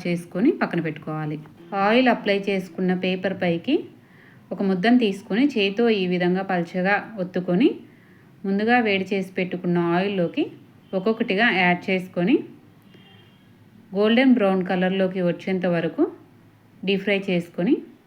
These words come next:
మరొక ప్లేట్లోకి ట్రాన్స్‌ఫర్ చేసుకోవాలి.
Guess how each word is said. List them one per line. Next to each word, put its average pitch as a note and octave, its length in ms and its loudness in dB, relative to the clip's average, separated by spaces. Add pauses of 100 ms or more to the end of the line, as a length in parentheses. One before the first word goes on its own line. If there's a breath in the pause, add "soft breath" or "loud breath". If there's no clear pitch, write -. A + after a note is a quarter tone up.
(280)
మరొక G3 280 0
ప్లేట్లోకి F3+ 540 -2 (480)
ట్రాన్స్‌ఫర్ F3+ 440 -2
చేసుకోవాలి. D#3+ 800 -6